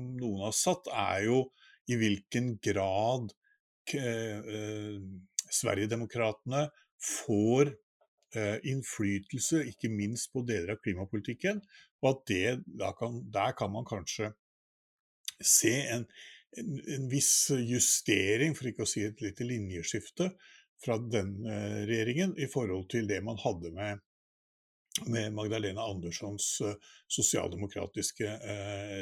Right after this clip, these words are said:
regjering. Eh, så det blir noen sånne spenningsområder, ikke minst fordi at, eh, at, eh, Sverigedemokratene, som jo er, eh, det største partiet på ikke-sosialistisk side i Sverige, og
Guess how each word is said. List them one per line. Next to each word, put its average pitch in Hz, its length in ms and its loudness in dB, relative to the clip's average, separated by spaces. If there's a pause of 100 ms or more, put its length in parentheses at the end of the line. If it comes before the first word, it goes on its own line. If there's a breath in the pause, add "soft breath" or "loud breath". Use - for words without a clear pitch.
regjering. 95 460 -2 (500 loud breath)
Eh, 117 800 6
så 151 160 2
det 156 100 6
blir 165 200 8
noen 131 280 6
sånne 120 300 -2
spenningsområder, 107 800 0
ikke 113 160 -4
minst 113 280 -4
fordi 104 280 0
at, 104 480 -4
eh, 110 320 -4
at, - 320 -8
eh, 104 100 -4 (300 soft breath)
Sverigedemokratene, 110 840 -2
som 123 160 -4
jo 113 380 0
er, 98 320 -4 (580)
eh, 104 380 -2
det 110 160 -4
største - 560 0
partiet 98 400 -6
på 107 140 0 (240)
ikke-sosialistisk 95 920 -8
side 104 300 -4
i 95 40 -10
Sverige, 104 380 -2 (100)
og 110 280 -6